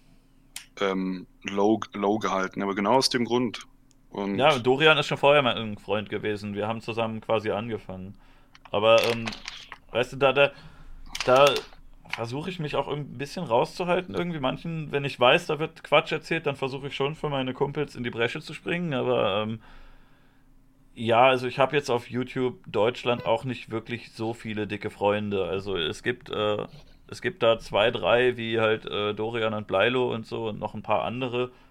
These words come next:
Speaker 2: wo ich wirklich sagen
Speaker 1: Mhm.
Speaker 2: würde, das ist ein Freund oder ein guter Kumpel. Aber es gibt auch zig Leute, mit denen ich, äh, lose ein bisschen zu tun hab. Aber, ähm, wo ich schon mal mich mit denen unterhalten hab, die man vielleicht auch mal ganz nett findet, aber das sind nicht unbedingt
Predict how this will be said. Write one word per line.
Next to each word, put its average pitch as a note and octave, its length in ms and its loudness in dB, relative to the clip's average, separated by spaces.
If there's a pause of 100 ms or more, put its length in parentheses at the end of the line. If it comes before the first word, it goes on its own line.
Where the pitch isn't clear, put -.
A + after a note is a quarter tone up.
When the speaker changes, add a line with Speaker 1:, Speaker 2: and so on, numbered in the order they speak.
(200)
Speaker 2:
wo G#2 80 -4
ich G#2+ 120 -10
wirklich A#2+ 240 -10
sagen A2+ 240 2
Speaker 1:
Mhm. G#2 60 -2
Speaker 2:
würde, A2+ 200 -4
das - 180 -6
ist - 320 -14 (300)
ein G#2 60 -6
Freund A#2 360 2
oder A#2 140 0
ein A2 80 -4
guter A2+ 240 -4
Kumpel. B2 500 -2 (480)
Aber A2 200 -4
es A2+ 120 -10
gibt B2+ 200 -6
auch A#2 160 -2
zig - 420 -10
Leute, B2+ 340 2
mit B2 200 -6
denen A#2+ 240 -2
ich, A2 320 -8
äh, A2+ 280 2 (360)
lose C#3+ 380 2
ein B2+ 80 0
bisschen C3 300 -6
zu B2+ 120 -16
tun D#3+ 320 -2
hab. E3+ 260 4 (1040)
Aber, B2+ 680 4
ähm, A#2+ 240 -6
wo B2+ 180 -2
ich B2 140 -6
schon C3 140 -2
mal B2 140 2
mich B2 180 -4
mit B2 220 -8
denen A#2+ 200 -2
unterhalten D3+ 480 4
hab, D3 140 4
die D3 80 -2
man B2 140 2
vielleicht A#2+ 300 2
auch A2+ 80 -4
mal B2 140 0
ganz A2 240 -6
nett C3 200 0
findet, A#2+ 400 -2
aber A2 320 4
das G#2+ 200 -4
sind - 320 -10
nicht A2 240 -10
unbedingt A2+ 560 -8